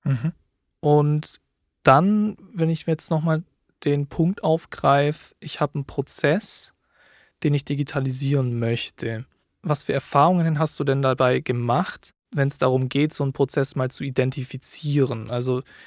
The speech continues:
ich stell mir vor, ich bin ein Unternehmer oder ich bin Teil eines Unternehmens und habe einen Prozess, von dem ich mir denke, okay, ich möchte den digitalisieren. Dann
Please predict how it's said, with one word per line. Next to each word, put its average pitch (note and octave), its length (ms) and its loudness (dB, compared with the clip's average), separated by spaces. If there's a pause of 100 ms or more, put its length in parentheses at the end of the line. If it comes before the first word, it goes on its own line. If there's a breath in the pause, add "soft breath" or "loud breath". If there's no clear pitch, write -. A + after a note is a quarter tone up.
(100)
ich - 60 -14
stell C#3+ 200 0
mir C#3+ 160 2
vor, F3+ 480 4
ich - 160 -8
bin C#3+ 640 -4
ein D#3+ 60 -14
Unternehmer D#3+ 800 4
oder C3 140 -2
ich B2+ 140 -6
bin B2+ 160 -6
Teil D#3+ 300 4
eines D3+ 280 -2
Unternehmens E3 640 -4
und C3+ 220 -6
habe C3 240 0
einen B2+ 140 -6
Prozess, - 440 -2
von C#3 160 -4
dem C3+ 140 -2
ich - 160 -10
mir C3 80 -6
denke, C3+ 300 -2
okay, D3+ 320 0 (720 loud breath)
ich B2 120 -8
möchte C3+ 280 -2
den B2 160 0
digitalisieren. B2 800 0 (480)
Dann D3+ 320 4